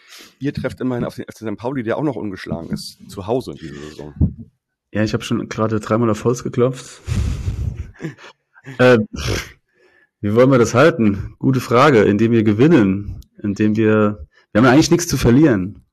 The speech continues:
Speaker 2: Also, <laughs> ne, also, wie soll ich sagen?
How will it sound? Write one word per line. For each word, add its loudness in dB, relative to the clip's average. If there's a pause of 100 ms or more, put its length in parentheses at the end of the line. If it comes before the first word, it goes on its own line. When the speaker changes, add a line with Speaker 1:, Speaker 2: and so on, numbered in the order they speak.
Speaker 2:
Also, 2 (1300)
<laughs> -20
ne, 4
also, 4 (760)
wie 0
soll 4
ich 0
sagen? 2